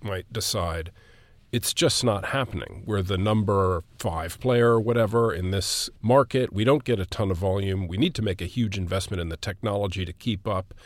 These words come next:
And every dollar of trading we do, we have to have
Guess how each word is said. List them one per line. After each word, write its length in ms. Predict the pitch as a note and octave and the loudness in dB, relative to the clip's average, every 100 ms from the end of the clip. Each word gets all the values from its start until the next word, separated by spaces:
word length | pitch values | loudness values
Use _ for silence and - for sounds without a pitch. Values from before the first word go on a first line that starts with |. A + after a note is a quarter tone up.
| - - - - | -20 -20 -20 -2
And 520 | C#3+ C#3+ B2 A2 A2+ - - | 4 6 6 4 2 -2 -2
every 300 | A2+ A2 G2 | 0 0 0
dollar 580 | G2+ F#2+ F#2+ F2+ F2 - - | 2 2 2 0 -2 -6 -8
of 320 | A#2 F#2+ F#2 | -6 -4 -4
trading 480 | - C#3 B2 G#2 G2 | 2 4 6 4 2
we 120 | F#2+ | 0
do, 300 | F2 F#2+ F2+ | 2 2 2
we 140 | F#2 | 2
have 200 | G2 G2 | 0 0
to 60 | F#2+ | 0
have 380 | F#2+ E2+ - | -2 -2 -8